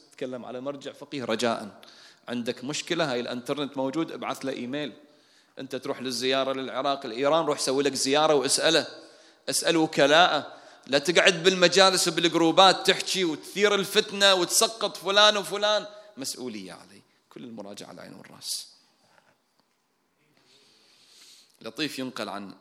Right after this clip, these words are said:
الشيخ عبد الزهراء الكعبي رحمة الله عليه صاحب المقتل، يقول: فد يوم أجا وفد من لبنان، فد شخصيات بارزة، دخلوا على السيد محسن الحكيم، فقيه المرجع قبل السيد الخوي.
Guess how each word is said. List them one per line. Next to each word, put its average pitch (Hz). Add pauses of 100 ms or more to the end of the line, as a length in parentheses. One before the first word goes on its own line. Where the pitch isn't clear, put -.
(100)
الشيخ -
عبد 95
الزهراء 101
الكعبي 98
رحمة 92
الله 92
عليه 87
صاحب 98
المقتل، 107 (1500)
يقول: 156
فد 139
يوم 135
أجا 120
وفد 131
من 123
لبنان، 107 (600)
فد 98
شخصيات 107
بارزة، 104 (140)
دخلوا -
على 117
السيد 113
محسن 120
الحكيم، - (960)
فقيه 107
المرجع 101
قبل 107
السيد 98
الخوي. -